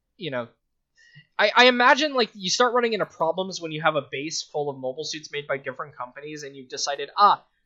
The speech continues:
uh, well, we have to repair the engine in this one. Oh, wait, the engine is made completely differently than, like, the Dom over here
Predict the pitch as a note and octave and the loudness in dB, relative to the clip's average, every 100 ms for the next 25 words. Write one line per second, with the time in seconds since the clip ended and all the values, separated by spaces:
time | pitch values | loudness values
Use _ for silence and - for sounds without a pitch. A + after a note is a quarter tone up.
0 | _ _ D#3+ E3 D#3+ D3 _ _ E3 F#3+ | _ _ 4 6 6 4 _ _ 4 6
1 | G3+ A3 B3+ A#3 - A3+ G3 F3 F#3 F3 | 6 4 4 2 4 4 4 0 -4 -6
2 | D3 C#3+ B2+ D3 C#3 - E3+ E3 D3+ - | -6 -8 -8 -6 -6 0 0 2 0 -2
3 | C#3 E3 F3 F#3+ D#3 D#3 D3+ C#3+ C#3 D#3 | -12 -8 -6 -6 -6 -4 -6 -8 -14 -14
4 | C#3+ D3 C#3+ C#3 C#3 C#3+ C3+ C3+ C3 B2+ | -14 -8 -8 -6 -8 -10 -8 -8 -8 -10
5 | - C#3 C3 C3 C3+ C3+ C3 B2 A#2+ B2 | -4 -4 -4 -2 0 0 -4 -8 -10 -14
6 | A2+ | -18